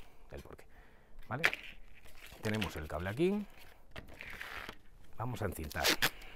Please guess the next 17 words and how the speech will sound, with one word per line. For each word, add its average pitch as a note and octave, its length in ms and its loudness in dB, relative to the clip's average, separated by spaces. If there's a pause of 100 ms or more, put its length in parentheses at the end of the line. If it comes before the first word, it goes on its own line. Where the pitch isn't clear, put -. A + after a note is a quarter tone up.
(1500)
Yo A2+ 140 2
pillo E2+ 280 0
estos - 300 -2
tres. D#3+ 340 2 (4000)
Corto A#2+ 260 2
aquí. A#2 300 0 (1600)
Y F#2 80 -4
hago G2 140 0
un C2+ 100 -4
pliegue. A#2+ 460 2 (1800)
¿Vale? A2+ 160 -4
Para G2 120 -4
que F#2 100 -4
me D#2+ 100 -4
quede G2+ 220 0
algo A#2 240 4 (180)
así. - 400 -2